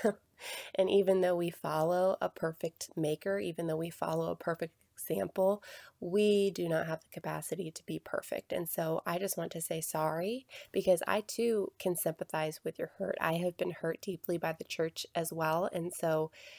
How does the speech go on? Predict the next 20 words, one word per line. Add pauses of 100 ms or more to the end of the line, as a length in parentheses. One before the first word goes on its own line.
(280)
I
understand (140)
where
that
hurt
is
coming
from, (360)
and
I
have
experienced
hurt
in
my
own
life
from
fellow
Christians.